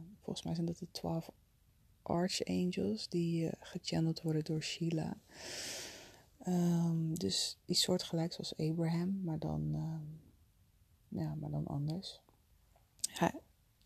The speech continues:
sterker nog, eh, Theo was, geloof ik, ook, eh, de reden waarom, eh, E-, eh,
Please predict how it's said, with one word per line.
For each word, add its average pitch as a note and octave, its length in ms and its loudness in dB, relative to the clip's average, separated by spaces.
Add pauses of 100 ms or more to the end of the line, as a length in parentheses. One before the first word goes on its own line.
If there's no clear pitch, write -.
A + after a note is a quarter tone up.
(200)
sterker E3 420 4
nog, - 440 2
eh, F3 400 2 (260)
Theo F#3 440 10
was, E3 420 2
geloof D#3+ 420 2
ik, - 200 -4
ook, - 480 0
eh, D#3 320 0
de E3 100 4
reden D#3 400 4
waarom, D3 540 2 (200)
eh, E3 280 -6 (300)
E-, - 280 0 (100)
eh, D#3+ 200 -2